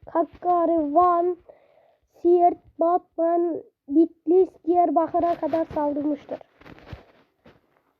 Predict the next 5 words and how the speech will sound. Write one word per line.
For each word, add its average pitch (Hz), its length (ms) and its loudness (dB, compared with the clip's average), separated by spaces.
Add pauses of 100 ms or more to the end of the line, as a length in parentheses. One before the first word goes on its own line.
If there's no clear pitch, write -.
(2750)
Tür-, - 240 -2 (420)
Türkiye 427 420 4
de 440 60 4
aynı 403 200 4
şekilde 381 560 -4